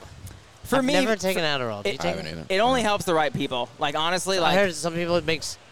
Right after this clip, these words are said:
Speaker 1: yeah.
Speaker 2: right?
Speaker 1: So I think that I, like, probably should have had it, like, probably a long
Speaker 2: In
Speaker 1: time
Speaker 2: co-, in
Speaker 1: ago.
Speaker 2: school?
Speaker 1: I just have such an insane amount of, like, perception on things. Like, I just, like, I wanna do everything at one time.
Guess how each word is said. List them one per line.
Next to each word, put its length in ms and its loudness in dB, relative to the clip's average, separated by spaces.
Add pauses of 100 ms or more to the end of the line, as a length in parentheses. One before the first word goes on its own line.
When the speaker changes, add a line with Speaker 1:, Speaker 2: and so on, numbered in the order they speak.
(320)
Speaker 1:
yeah. 280 2
Speaker 2:
right? 200 -14
Speaker 1:
So 140 2
I 100 2
think 160 -2
that 120 2
I, 120 2
like, 240 0
probably 320 2
should 140 0
have 80 0
had 180 0
it, 180 0 (640)
like, 200 -2 (340)
probably 280 2
a 60 0
long 120 2
Speaker 2:
In 60 -4
Speaker 1:
time 160 -2
Speaker 2:
co-, 60 4
in 60 2
Speaker 1:
ago. 200 4
Speaker 2:
school? 400 -2 (340)
Speaker 1:
I 100 0
just 140 -2
have 160 0
such 240 0
an 100 -2
insane 680 -2
amount 260 0
of, 80 -2
like, 160 -2 (720)
perception 480 -2
on 140 -6
things. 340 -8
Like, 120 -4
I 140 0
just, 220 -4
like, 160 -2
I 120 0
wanna 240 2
do 240 -4
everything 360 -2
at 220 -4
one 220 -2
time. 380 -4